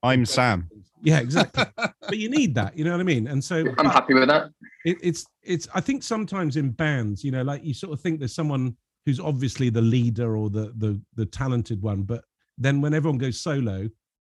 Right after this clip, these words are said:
Speaker 2: it's never quite the same. And you realize that there's some, uh, sort of unquantifiable chemistry that somehow works. And a lot of it is to do, if you look at brothers in bands, Oasis being one, it's about friction sometimes. It's almost that friction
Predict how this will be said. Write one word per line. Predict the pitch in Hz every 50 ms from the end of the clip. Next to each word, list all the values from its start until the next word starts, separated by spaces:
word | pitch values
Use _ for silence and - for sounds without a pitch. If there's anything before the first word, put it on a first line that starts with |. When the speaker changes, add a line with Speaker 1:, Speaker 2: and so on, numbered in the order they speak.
| _ _ _ _ _ _ _ _
Speaker 2:
it's | 202 202 202 220 220 - -
never | 202 190 170 151 151
quite | - - 170 151 143 139
the | 139
same. | - - 185 156 135 123 120
And | 120 131
you | 147 156
realize | 170 196 202 180 156 139 -
that | 151 139
there's | 135 135 131 -
some, | - - 190 180 175 170 165 151 143 - _ _ _ _ _ _ _ _ _ _ _ _ _ _ _ _ _ - 117
uh, | - - 98 -
sort | 127 - - -
of | 175 175
unquantifiable | 175 165 156 - - 175 165 143 - 151 139 - - 156 147 139 135 123 113 135 127 113
chemistry | - - 151 139 131 110 - - - 101 95 107 107 - _ _ _ _ _ _ _
that | 135 120 143 156 -
somehow | - - 170 160 147 135 147 139 131
works. | 127 127 139 131 110 110 - - - - _ _ _ _ -
And | 139 147
a | 170 160
lot | 160 175 226 226
of | 170 139
it | 131 -
is | - 110 -
to | -
do, | 117 139 143 135
if | 113 -
you | 160
look | 160 165 -
at | 139 127 113 101
brothers | 143 147 143 127 120 104 92
in | 113 104 107
bands, | 98 110 107 101 101 113 117 -
Oasis | 107 113 123 117 - - 117 101
being | - - 110 104 104
one, | 107 104 104 104 101 - _ _ _ _
it's | - -
about | 160 160 175 135 113
friction | - - 220 - - - - 127 110 101
sometimes. | - 110 107 95 - 107 98 95 90 135
It's | 120 -
almost | - 175 196 202 165 131 107 - - 104 _ _ _ _
that | 131 135 - -
friction | - - - 202 196 - - - - 113 101 104 123